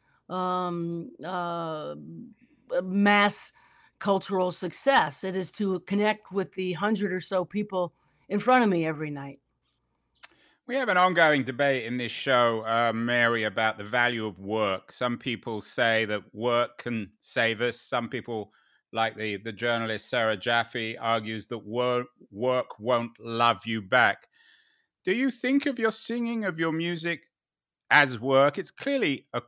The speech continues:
Speaker 2: calling. I'm guessing you probably wouldn't advise many people to follow your quote-unquote career 'cause it's a tough one. But do you think of it as work?
Speaker 1: Mm,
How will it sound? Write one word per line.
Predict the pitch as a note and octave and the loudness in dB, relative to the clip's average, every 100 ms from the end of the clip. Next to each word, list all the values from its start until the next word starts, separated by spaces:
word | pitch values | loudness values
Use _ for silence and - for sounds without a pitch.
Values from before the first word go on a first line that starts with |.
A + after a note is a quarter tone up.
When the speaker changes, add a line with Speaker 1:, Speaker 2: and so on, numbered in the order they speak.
| - | -14
Speaker 2:
calling. | - E3 D#3 A2 G2+ A#2 | -4 0 2 2 2 0
I'm | A#2 | 0
guessing | A#2 C#3+ - B2 | 2 2 2 -4
you | A#2+ | 0
probably | C#3 A2+ A#2 | 0 0 -2
wouldn't | A#2 A2+ | -2 -2
advise | G#2+ G2+ A#2+ A2+ G2+ | -2 4 4 4 2
many | A2+ A#2 | 0 0
people | G2 C3 A2 A2+ | -2 -4 -4 -8
to | A2+ | -8
follow | - A#2+ A2+ G#2+ | 0 2 4 4
your | G#2+ G#2+ G#2 | 2 0 -2
quote-unquote | - A#2+ A2+ A2 G#2 - G#2 F#2+ | 0 2 2 0 0 0 -2 -2
career | - A2+ C3+ B2+ | -6 -2 2 2
'cause | G2+ A#2 A#2 | 0 -4 -8
it's | - | -10
a | B2 | -10
tough | - - E3 - | -8 -2 -2 -2
one. | G#2 F#2+ G#2 - _ _ _ _ _ - | -4 -2 -4 -12 _ _ _ _ _ -4
But | D#3+ _ _ _ _ _ | -4 _ _ _ _ _
do | F3+ | -4
you | A3 | -4
think | C4 B3+ | -4 -4
of | B3 | -2
it | A#3+ | -2
as | A#3+ | -4
work? | G#3 G3 A3+ B3+ _ C3+ - - - - - - - - - - - - _ _ _ - - - - - - - - - _ _ _ _ _ _ _ _ - | -4 -2 -2 -4 _ -20 -20 -20 -20 -20 -20 -20 -20 -20 -20 -20 -20 -20 _ _ _ -20 -18 -14 -12 -12 -12 -14 -18 -20 _ _ _ _ _ _ _ _ 6
Speaker 1:
Mm, | A3 A3+ A3+ A3+ A3+ | 10 10 10 10 8